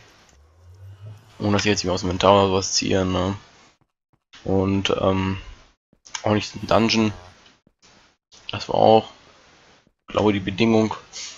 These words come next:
War jetzt einfach die Frage, wie komme ich an so eine Schallplatte, damit ich hier, hier schon Musik machen kann.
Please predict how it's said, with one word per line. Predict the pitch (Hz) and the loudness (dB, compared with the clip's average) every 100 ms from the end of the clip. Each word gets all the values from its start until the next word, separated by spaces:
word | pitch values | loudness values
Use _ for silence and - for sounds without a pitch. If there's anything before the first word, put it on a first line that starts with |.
| - - _ - 117 | -18 -20 _ -14 2
War | 113 110 | 4 4
jetzt | - - | 2 -2
einfach | 101 101 | 0 -4
die | |
Frage, | 92 - 98 - | -6 -2 -2 -4
wie | 92 | -8
komme | - 98 | -6 -8
ich | - - | -8 -6
an | 101 98 | -4 -2
so | 90 | -2
eine | 98 95 | -2 -4
Schallplatte, | 95 110 117 104 | 0 0 0 -2
damit | 95 98 | -4 -4
ich | 95 | -6
hier, | 101 95 95 - - - _ _ | -4 -6 -6 -20 -20 -20 _ _
hier | - - | -8 -6
schon | 98 | -4
Musik | 98 107 | -6 -4
machen | 101 107 | -4 -4
kann. | 98 101 | 0 0